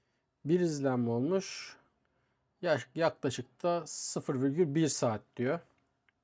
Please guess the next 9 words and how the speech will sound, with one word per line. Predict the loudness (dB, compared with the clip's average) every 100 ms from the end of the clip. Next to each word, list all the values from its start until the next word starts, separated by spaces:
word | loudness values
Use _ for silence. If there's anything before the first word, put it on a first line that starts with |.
| _ _ _ _ _ 2
Bakalım | 2 4 2 4
her | 4 4
gün | 2 -2 -6 _ _ _ _ _ _ _ _ _ _ _ _ _ -6
bu |
saatlerde | 2 4 4 2 -2 0 0
akşam | 0 0 0
açacağım, | 0 -2 -2 -2 -4 _ -2
bakacağım. | 0 2 0 -2 -4 _ _ _ _ _ _ -12
Ee, | -12 -12